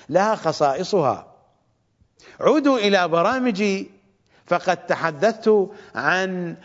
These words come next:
رموز القرآن وعن شيء من أسرارها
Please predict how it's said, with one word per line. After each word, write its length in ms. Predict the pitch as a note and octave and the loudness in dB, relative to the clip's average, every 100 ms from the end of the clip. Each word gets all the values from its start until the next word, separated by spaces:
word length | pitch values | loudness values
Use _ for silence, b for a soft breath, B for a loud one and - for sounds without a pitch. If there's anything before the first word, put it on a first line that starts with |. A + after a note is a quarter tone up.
| B - | B 0
رموز 520 | E3 G3+ B3 C4 G#3 | 2 4 4 4 4
القرآن 1000 | G3+ D#3 E3+ E3+ D#3+ G#3 A3+ A3 G#3 G3 B D#3 | 2 2 2 2 2 0 2 0 0 -2 B 0
وعن 320 | E3 E3 D#3 | 2 0 -4
شيء 400 | - G#3 G3 G3 | 0 0 0 -2
من 220 | F3 E3 | 0 0
أسرارها 880 | C#3+ - D#3 F3+ E3+ A#2+ F#2+ - | -2 0 2 2 0 -4 -8 -14